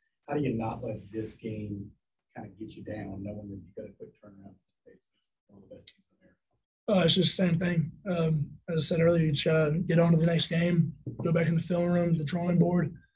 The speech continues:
Speaker 2: see what went wrong, see what went right, and, uh, get up a good, a good game plan for the next day.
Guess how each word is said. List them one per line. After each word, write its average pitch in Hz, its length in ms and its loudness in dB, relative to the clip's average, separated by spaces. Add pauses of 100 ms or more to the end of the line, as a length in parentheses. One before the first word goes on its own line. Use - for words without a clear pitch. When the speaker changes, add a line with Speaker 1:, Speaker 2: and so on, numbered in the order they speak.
(260)
Speaker 2:
see - 160 8
what 180 140 10
went 190 160 6
wrong, 180 380 8
see 185 160 2
what 175 100 2
went 180 160 2
right, 180 340 2 (100)
and, 170 200 -2
uh, 156 300 -2 (680)
get 175 100 6
up 165 60 6
a 165 40 4
good, 180 360 4
a 165 100 6
good 175 180 6
game 175 220 4
plan 170 220 2
for 170 80 -2
the 170 60 -2
next 156 160 2
day. 165 300 4